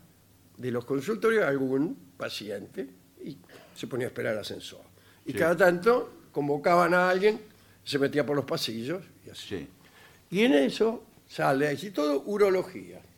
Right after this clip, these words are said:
Speaker 1: Todo,
Speaker 2: Ok, perfecto.
Speaker 1: todos hombres.
Speaker 2: Bueno.
Speaker 1: Esperando. Y sale un señor un poco apurado.
Speaker 2: Sí.
Speaker 1: O sea, que llevaba varias carpetas o portafolios. Estaba un poco incómodo.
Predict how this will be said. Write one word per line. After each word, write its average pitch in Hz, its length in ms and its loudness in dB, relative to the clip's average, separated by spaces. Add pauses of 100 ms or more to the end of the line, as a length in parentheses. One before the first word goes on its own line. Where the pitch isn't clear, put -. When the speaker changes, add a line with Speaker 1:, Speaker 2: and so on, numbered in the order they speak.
(340)
Speaker 1:
Todo, 127 120 -8
Speaker 2:
Ok, 170 140 -6
perfecto. 113 440 -2
Speaker 1:
todos 160 320 4
hombres. 95 380 -14 (320)
Speaker 2:
Bueno. 107 420 0
Speaker 1:
Esperando. 160 600 -4 (340)
Y 196 120 -10
sale 269 320 4
un 226 120 -2
señor 180 640 -2 (400)
un 185 80 -10
poco 233 260 0
apurado. 147 760 2 (380)
Speaker 2:
Sí. 92 320 -4
Speaker 1:
O - 40 -12
sea, 202 180 0
que 254 100 -4
llevaba 285 340 2
varias 262 260 -2
carpetas 131 920 -8 (580)
o - 60 -16
portafolios. 120 720 -6
Estaba 202 180 0
un 180 100 -4
poco 202 300 -6
incómodo. 113 880 -8